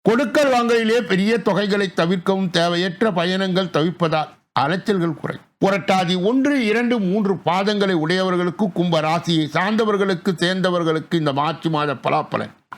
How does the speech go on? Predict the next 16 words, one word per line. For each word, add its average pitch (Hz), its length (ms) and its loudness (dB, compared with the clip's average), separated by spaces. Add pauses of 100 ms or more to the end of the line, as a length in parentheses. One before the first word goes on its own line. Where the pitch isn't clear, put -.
(480)
உடல் 190 200 4
ஆரோக்கியத்தில் 220 760 2
சிறு 220 240 0
சிறு 196 140 0
பாதிப்புகள் 180 580 0
தோன்றி 185 280 0
மறை-, 143 280 -2 (220)
மறைமுக 226 640 2
எதிர்ப்புகளை 208 640 2
வெல்லக்கூடிய 185 640 0 (120)
ஆற்றல் 190 380 0
உண்டாகும். 175 500 0
சற்றே 151 400 0
அலைச்சல்களும் 185 680 0
சக 151 220 -2
வாழ்வில் 175 500 0